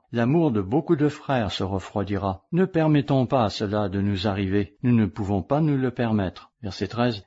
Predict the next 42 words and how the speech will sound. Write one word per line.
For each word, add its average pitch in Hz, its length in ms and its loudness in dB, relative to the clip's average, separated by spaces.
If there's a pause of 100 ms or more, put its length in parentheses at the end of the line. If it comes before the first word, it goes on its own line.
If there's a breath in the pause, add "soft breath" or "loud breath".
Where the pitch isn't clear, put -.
Mais 110 320 -2
celui 139 480 0
qui 110 160 0
persévérera 110 1080 -2
jusqu'à 90 380 -4
la 92 100 0
fin 113 320 0
sera 107 360 -2
sauvé. » 98 440 -2 (180)
Il 110 100 -4
nous 117 80 0
faudra 123 440 0
endurer 127 540 0
jusqu'à 123 460 -2
la 131 80 0
fin. 92 300 -4 (140)
Dire 151 460 -2
que 104 400 0
vous 98 160 -2
devez 98 480 2
endurer 160 520 2
quelque 98 280 -4
chose, 113 460 0 (100)
cela 110 360 0
ne 101 100 2
veut 90 180 -2
pas 135 180 -2
dire 131 460 2
que 123 80 -2
ce 123 140 -2
sera 113 320 0
une 110 80 2
partie 104 280 -4
de - 60 -8
plaisir. 123 460 0 (100)
Cela 143 300 2
signifie 156 440 0
que 147 100 -2
nous 117 260 2
allons 131 240 0
devoir 117 420 -2
persévérer 127 720 0